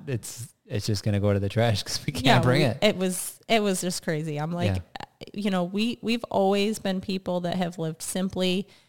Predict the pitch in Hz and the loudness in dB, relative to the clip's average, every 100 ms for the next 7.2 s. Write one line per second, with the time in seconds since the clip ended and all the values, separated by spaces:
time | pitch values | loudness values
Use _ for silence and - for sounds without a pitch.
0 | _ - 180 - 170 175 180 180 170 165 | _ -4 -2 2 4 4 4 2 0 -2
1 | 160 170 170 170 170 - 165 170 165 175 | 0 -2 2 0 0 -2 0 2 0 -2
2 | 160 - 180 160 156 160 - 175 175 180 | -4 0 -2 0 -2 -2 0 4 4 2
3 | - 175 170 - 185 165 170 180 190 156 | -4 -6 -6 -10 -2 4 6 6 4 2
4 | 165 170 170 - 160 156 160 151 160 - | 2 4 2 2 0 0 0 0 -2 -4
5 | 160 160 165 - 147 - - 175 160 131 | -2 0 0 0 -2 -4 2 4 4 0
6 | 143 165 165 147 139 135 147 220 135 120 | 0 0 2 0 0 0 4 4 6 6
7 | 113 95 | 6 4